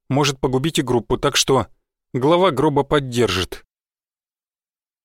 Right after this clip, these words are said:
В отличие от прошлого убежища, это место было мне практически незнакомо. Не было заранее заготовленных путей отступления, как не было и ловушек, и укрытий.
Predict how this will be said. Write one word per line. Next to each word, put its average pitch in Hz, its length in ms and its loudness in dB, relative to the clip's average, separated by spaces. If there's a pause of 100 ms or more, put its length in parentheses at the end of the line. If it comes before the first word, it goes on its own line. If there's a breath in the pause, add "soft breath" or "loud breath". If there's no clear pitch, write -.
(1900)
В 120 100 0
отличие 156 460 0
от 139 120 -4
прошлого 123 380 0
убежища, 113 680 0
это - 200 -2
место 175 300 0
было 156 200 2
мне 151 200 0
практически - 580 -2
незнакомо. 139 600 -2 (460)
Не 170 160 2
было 139 180 2
заранее 151 400 2
заготовленных 139 640 0
путей 135 300 0
отступления, 101 720 -2 (460)
как - 200 -6
не 147 140 0
было 156 260 2
и - 140 -4
ловушек, 120 540 0
и - 20 2
укрытий. 147 580 -2